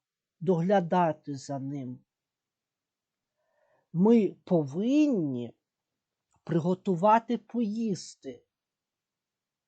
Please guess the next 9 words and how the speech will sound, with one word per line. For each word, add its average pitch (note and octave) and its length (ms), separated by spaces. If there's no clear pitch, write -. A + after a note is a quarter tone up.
Не G3+ 200
очікувати, G3 880
що - 220
нам E3 200
хтось F3 420
приготує, D3 800
а A2+ 120
самі G#3+ 440
приготувати. C#3+ 1080